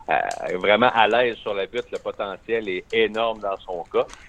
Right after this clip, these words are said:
Puis là, ben, tu vois un gars comme Tyler Chatwood qui arrive de Chicago, qui a pas été très bon l'an passé,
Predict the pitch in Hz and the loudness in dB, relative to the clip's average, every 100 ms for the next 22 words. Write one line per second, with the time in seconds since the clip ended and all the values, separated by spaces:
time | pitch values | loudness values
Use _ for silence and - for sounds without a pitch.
0 | - - - 113 127 117 - 117 120 110 | -20 -18 -6 4 6 6 4 0 0 0
1 | 127 113 104 117 110 113 - 117 104 107 | 0 0 4 4 6 4 4 4 4 -2
2 | 113 110 104 101 113 98 - - 110 98 | -8 -4 -4 -4 -6 -8 -10 -6 0 0
3 | 95 107 - 123 - 135 160 135 127 127 | 0 -4 -6 -6 -4 -4 -2 2 4 4
4 | 151 135 120 117 107 | 2 2 2 2 2